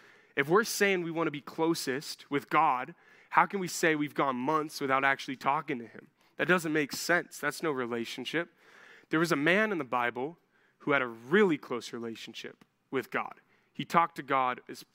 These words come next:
part of his everyday life. The Bible says that he rose very early in the morning while it was dark to pray. The Bible says that he spent all night praying before. The Bible says even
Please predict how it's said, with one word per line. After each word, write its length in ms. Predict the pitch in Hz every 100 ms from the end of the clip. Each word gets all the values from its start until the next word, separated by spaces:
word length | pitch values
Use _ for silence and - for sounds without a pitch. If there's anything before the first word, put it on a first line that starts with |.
| _
part 220 | - 143
of 80 | 131
his 160 | 120 -
everyday 520 | 165 180 147 127 120
life. 400 | 117 - - _ _ _ - _
The 80 | 139
Bible 300 | 135 151 165
says 640 | - 156 139 180 202 - _ _ _
that 140 | - 139
he 60 |
rose 480 | 131 127 143 147 139 -
very 500 | 120 - 165 175 170
early 320 | 175 165 151
in 80 | 143
the 60 | 131
morning 500 | 131 131 127 117 120 _
while 200 | 135 127
it 60 | 135
was 200 | 143 123
dark 340 | 127 117 -
to 80 | -
pray. 280 | - 117 113 _ _ _ _ _ _ _
The 100 | -
Bible 320 | 127 135 139 147
says 680 | - 143 135 139 160 - -
that 360 | 123 123 123
he 320 | 120 123 123 120
spent 420 | - - 151 156
all 220 | 160 180
night 240 | 208 196
praying 360 | - 139 120 117
before. 440 | 110 - - - - _ _ _ _ - - -
The 80 | 139
Bible 280 | 139 151 143
says 480 | - 160 143 135 -
even 580 | 190 202 180 143 156